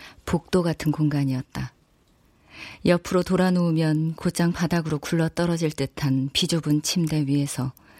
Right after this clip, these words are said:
나는 내 일행들이 어디쯤 갔을까를 생각해 보았다. 웨일스에 도착했을 것이고 해협을 건넜을 것이며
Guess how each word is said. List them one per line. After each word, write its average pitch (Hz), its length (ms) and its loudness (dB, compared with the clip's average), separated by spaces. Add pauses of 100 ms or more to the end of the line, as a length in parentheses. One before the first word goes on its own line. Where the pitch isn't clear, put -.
(560)
나는 147 320 2 (320)
내 151 240 4
일행들이 147 800 0 (360)
어디쯤 160 600 0
갔을까를 151 800 -4
생각해 160 500 -2
보았다. 131 540 -6 (1800)
웨일스에 196 680 4
도착했을 175 680 -2
것이고 135 680 -4 (520)
해협을 170 460 2
건넜을 151 600 0
것이며 135 560 -4